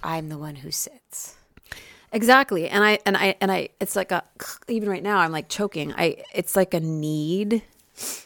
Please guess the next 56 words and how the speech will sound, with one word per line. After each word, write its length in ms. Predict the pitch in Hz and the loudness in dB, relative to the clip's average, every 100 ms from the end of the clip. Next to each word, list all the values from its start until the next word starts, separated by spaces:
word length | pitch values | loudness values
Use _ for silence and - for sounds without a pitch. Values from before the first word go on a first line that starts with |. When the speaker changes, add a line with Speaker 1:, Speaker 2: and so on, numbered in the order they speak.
| _ 190 | _ -2
Speaker 2:
almost 260 | 254 330 | 0 0
to 80 | 277 | -2
the 60 | 208 | -2
Speaker 1:
Right. 80 | |
Speaker 2:
point 240 | - 190 170 | -2 -4 -4
where 80 | 160 | -6
I 120 | 151 | -6
was 160 | 156 | -8
like, 140 | 143 - - | -12 -14 -12
"Shouldn't 300 | - 359 381 | -6 0 2
I 20 | |
be 160 | 254 | 2
on 160 | 185 156 | 0 -2
more 300 | 139 151 180 | -4 -4 -4
meds? 480 | 180 180 180 175 - | -2 -4 -4 -6 -6
I'm 120 | 208 | -4
already 360 | 247 262 233 208 | -2 0 0 0
on 120 | 175 | -2
a 60 | 147 | -4
lot 200 | 151 156 | -6 -6
of 80 | 143 | -6
meds, 560 | 143 135 127 123 - - - - - - _ | -4 -4 -4 -6 -8 -10 -20 -20 -20 -20 _
but 120 | - - | -6 -2
should 140 | 202 | 0
I 80 | 226 | 2
be 220 | 226 233 | 4 4
on 220 | 208 196 | 6 4
some 400 | - 165 143 135 - | 0 -2 -4 -6 -10
Ritalin 500 | 156 160 208 220 226 | -6 -4 -2 -2 -4
or 60 | 226 | -6
something?" 420 | 233 226 247 240 _ _ | -8 -8 -8 -8 _ _
Speaker 1:
No, 560 | - 208 208 208 208 208 - | -16 -12 -10 -10 -10 -12 -12
I 100 | 214 | -10
think 240 | - - | -10 -12
you 80 | 226 | -10
just 260 | 202 - | -10 -10
need 120 | 196 180 | -10 -10
to 80 | |
keep 340 | - - - - | -12 -18 -18 -18
working 260 | 185 175 | -16 -16
through 260 | 165 185 190 | -14 -12 -10
it. 200 | 156 - _ | -10 -14 _
Speaker 2:
Mm. 300 | 190 180 160 156 - - _ _ _ _ _ _ - - | -6 -6 -8 -12 -20 -20 _ _ _ _ _ _ -10 -2
I 80 | |
agree. 360 | 190 180 180 165 | 0 0 -2 -2
I 80 | 196 | -2
don't 160 | 202 | -4
really 180 | 175 175 | -4 -6
want 220 | 170 170 | -6 -8
more, 160 | 170 160 - - | -8 -12 -14 -12
more 120 | 170 | -10
drugs 320 | 165 170 170 | -6 -4 -4
in 60 | 165 | -4
my 100 | 160 | -4
life, 280 | 156 160 - | -4 -6 -6
but 240 | 160 151 | -6 -6